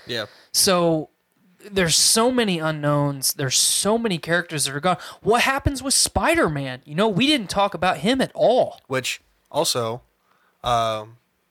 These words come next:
Speaker 1: Far From Home is confirmed to be post.
Speaker 2: Yeah, it's, it's supposedly s-,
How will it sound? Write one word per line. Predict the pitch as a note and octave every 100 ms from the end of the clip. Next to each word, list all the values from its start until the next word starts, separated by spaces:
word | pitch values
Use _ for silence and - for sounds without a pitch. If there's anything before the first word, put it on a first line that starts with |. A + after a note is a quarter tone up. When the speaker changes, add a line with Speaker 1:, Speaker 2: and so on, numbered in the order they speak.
| _
Speaker 1:
Far | - C3
From | C3 A#2+
Home | C#3 D3
is | A#2+ C#3+
confirmed | D#3 C#3+ - D#3 D#3 D3
to | B2+
be | B2 A#2+ A2+ _
post. | - C3+ C3 - E3
Speaker 2:
Yeah, | D#3+ - _ -
it's, | D#3 - -
it's | D#3 -
supposedly | D#3+ G3 A3+ B3+ A#3 G#3 F3+
s-, | -